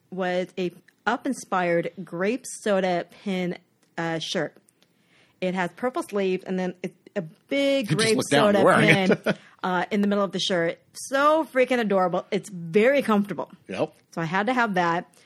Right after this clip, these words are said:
Speaker 1: And then actually at some of the quick service places, they were selling a Luxor Junior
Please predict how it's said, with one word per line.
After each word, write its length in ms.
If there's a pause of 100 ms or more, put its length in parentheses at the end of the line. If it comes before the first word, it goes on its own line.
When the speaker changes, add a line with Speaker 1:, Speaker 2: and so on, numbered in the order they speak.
(220)
Speaker 1:
And 180
then 140
actually 380
at 220
some 140
of 60
the 180
quick 340
service 340
places, 600
they 120
were 140
selling 680
a 280
Luxor 560
Junior 680